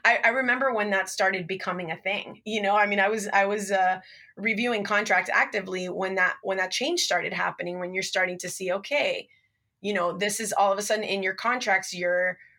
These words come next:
required to post and tag, and you're required to, you know, to submit a certain amount of photos and a certain amount of video clips every month for your sponsors.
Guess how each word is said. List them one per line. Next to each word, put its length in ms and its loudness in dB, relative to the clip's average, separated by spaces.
required 520 0
to 120 -10
post 400 -2
and 140 -6
tag, 560 4
and 220 0
you're 120 -2
required 540 2
to, 260 0
you 160 -4
know, 340 2
to 440 -2
submit 560 0
a 80 2
certain 320 0
amount 260 2
of 80 -2
photos 520 2
and 100 -4
a 60 -2
certain 260 -2
amount 260 -2
of 140 -6
video 280 -2
clips 340 -4
every 200 -2
month 240 -2
for 100 -8
your 120 -4
sponsors. 640 -2